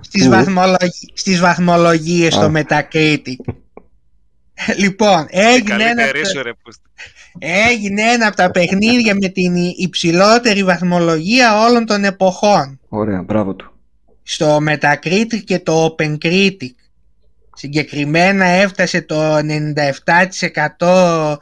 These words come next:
Speaker 1: η έκδοση του P S five στο Metacritic, τον P-, του P C και το Xbox είχε πάει στο ενενήντα πέντε τοις εκατό.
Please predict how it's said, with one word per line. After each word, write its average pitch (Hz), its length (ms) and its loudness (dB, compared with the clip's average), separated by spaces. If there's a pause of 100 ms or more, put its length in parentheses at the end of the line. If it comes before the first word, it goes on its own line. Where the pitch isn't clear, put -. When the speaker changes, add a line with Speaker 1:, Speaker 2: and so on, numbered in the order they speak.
(420)
Speaker 1:
η 139 160 -6
έκδοση 165 480 -2
του 151 220 -6
P 185 220 2
S 156 80 -4 (100)
five 175 320 0
στο 147 380 -4 (100)
Metacritic, 165 1040 -4 (1000)
τον 147 240 -4
P-, 147 160 -6
του 143 200 -10
P 147 60 -10
C 180 260 -2
και 180 160 -2
το 160 380 0
Xbox 180 540 -2
είχε 175 200 -2
πάει 175 260 -2
στο 165 160 -2
ενενήντα 151 460 -2
πέντε 165 380 0
τοις - 220 -10
εκατό. 160 640 -2